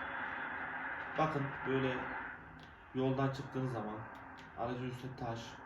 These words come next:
kum veya suluk parkur da olabilir, su falan geldiği zaman arkadaşlar bunu hissediyorsunuz.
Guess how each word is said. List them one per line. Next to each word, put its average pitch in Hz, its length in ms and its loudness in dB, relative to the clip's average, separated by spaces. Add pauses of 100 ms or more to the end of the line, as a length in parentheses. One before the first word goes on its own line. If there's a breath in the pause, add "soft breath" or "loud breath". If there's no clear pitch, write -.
(140)
kum 123 180 2 (1040)
veya 117 340 4 (540)
suluk 123 340 -2
parkur 113 340 0
da 117 60 2
olabilir, 101 320 0 (100)
su 131 60 -2
falan 110 320 2
geldiği 120 220 2
zaman 101 280 -2
arkadaşlar 101 480 -2 (1160)
bunu 127 180 2
hissediyorsunuz. 117 760 0